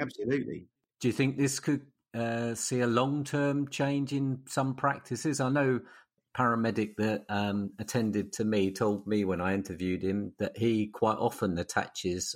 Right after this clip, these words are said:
Speaker 2: um, a defib to patients in, uh, who are having a heart attack, just in case they have a
Speaker 1: Absolutely. Now, and I think the other thing, if you ask any senior nurse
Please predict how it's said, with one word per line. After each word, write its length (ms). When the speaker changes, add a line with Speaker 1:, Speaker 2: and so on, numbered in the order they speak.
Speaker 2:
um, 440
a 80
defib 600
to 260
patients 640
in, 320
uh, 220
who 160
are 80
having 300
a 60
heart 320
attack, 440
just 240
in 160
case 440
they 120
have 160
a 220
Speaker 1:
Absolutely. 640
Now, 220
and 280
I 60
think 240
the 140
other 220
thing, 540
if 260
you 180
ask 240
any 280
senior 520
nurse 460